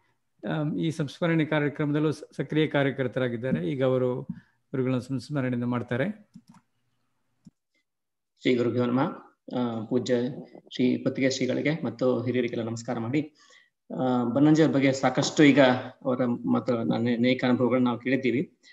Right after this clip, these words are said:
Speaker 2: ನನ್ನ ಒಂದೆರಡು ಚಿಕ್ಕ ಅನುಭವಗಳನ್ನ, ಆ, ಇದು ನಿಮ್ಮೊಂದಿಗೆ ಹಂಚಿಕೊಂಡು ಈ ಕಾರ್ಯಕ್ರಮನ ಮುಗಿಸೋಣ.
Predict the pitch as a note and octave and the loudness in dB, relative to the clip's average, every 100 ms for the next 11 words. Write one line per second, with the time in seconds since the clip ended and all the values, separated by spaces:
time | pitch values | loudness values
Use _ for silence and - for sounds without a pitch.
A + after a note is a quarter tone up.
0 | _ _ C3+ D#3 F3 D#3 D#3 D#3+ C#3+ C#3 | _ _ 6 8 10 10 8 8 8 6
1 | - - C#3 E3+ C#3+ - C3 B2+ B2 B2+ | 0 -4 2 6 8 6 2 2 4 4
2 | A#2+ A#2+ A#2 - - A#2+ A#2+ - _ - | 2 0 -4 -8 -6 -4 -4 -8 _ -12
3 | A#2 A#2 A#2 A#2 A#2 A#2+ A#2 - D3 C3 | -6 -6 -4 -4 -4 -4 -4 -2 0 0
4 | A#2 - _ _ - A#2+ A#2 G#2+ - A2+ | -2 -8 _ _ -8 -6 -4 -6 -4 -4
5 | A2 G#2+ - | -4 -6 -4